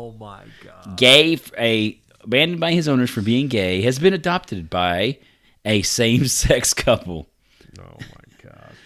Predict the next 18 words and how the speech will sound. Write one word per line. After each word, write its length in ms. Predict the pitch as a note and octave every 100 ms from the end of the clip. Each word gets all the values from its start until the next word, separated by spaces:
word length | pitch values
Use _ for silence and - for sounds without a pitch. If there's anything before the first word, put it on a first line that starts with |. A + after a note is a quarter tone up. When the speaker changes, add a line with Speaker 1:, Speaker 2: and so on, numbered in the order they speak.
| -
Speaker 1:
Good 180 | A2+ A#2+
Speaker 2:
Last 320 | C3+ F3+ -
Speaker 1:
for 60 | C3
them. 80 | A2
Speaker 2:
week, 120 | A2
Speaker 1:
Good 140 | F#3 F3
for 180 | G#2+
them. 400 | F2 F2+ E2+ E2+ _ _ _ _ _ _ _ -
Speaker 2:
uh, 140 | G#2+
Charlotte, 340 | F#2 D3 D#3 G#2+
North 160 | C#3+
Carolina, 540 | - C3+ A2 G#2 G#2 G2
reported 500 | G2+ A#2 A2 A2+ G2+
that 160 | G2+
a 220 | F#2+ F#2 F2+
five-year-old 960 | - G2+ C3+ E3 D#3 A2 F#2 F2 F2+ - _ _ _ _ _ _ _ _
F-, 260 | - - - -
Fresco, 840 | - C3+ D#3+ D#3+ - F3+ E3+ F3+